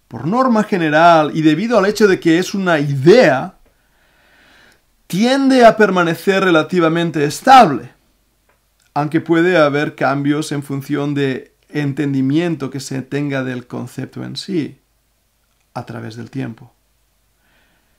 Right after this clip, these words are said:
Sin embargo, sin embargo, el lenguaje evoluciona y fluye a gran velocidad, naciendo y muriendo diferentes maneras de expresar lo mismo.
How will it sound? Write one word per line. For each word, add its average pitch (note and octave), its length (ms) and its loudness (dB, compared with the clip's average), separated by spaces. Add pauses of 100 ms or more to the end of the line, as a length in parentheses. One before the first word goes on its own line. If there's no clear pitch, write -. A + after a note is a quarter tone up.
(500)
Sin D4+ 340 -2
embargo, A#3 460 4 (120)
sin G3+ 200 -6
embargo, D#3+ 480 -4 (920)
el D3 120 -2
lenguaje F3+ 640 0
evoluciona C#3+ 800 0 (560)
y B2+ 80 -8
fluye E3 560 -2
a C#3 60 -2
gran C3 360 -2
velocidad, B2+ 680 -4 (540)
naciendo G3+ 760 0
y F#3+ 60 0
muriendo F3+ 580 2
diferentes D#3+ 1080 -4
maneras D#3 680 -4
de C3+ 120 -2
expresar B2+ 720 -8
lo B2+ 120 -8
mismo. C3+ 560 -8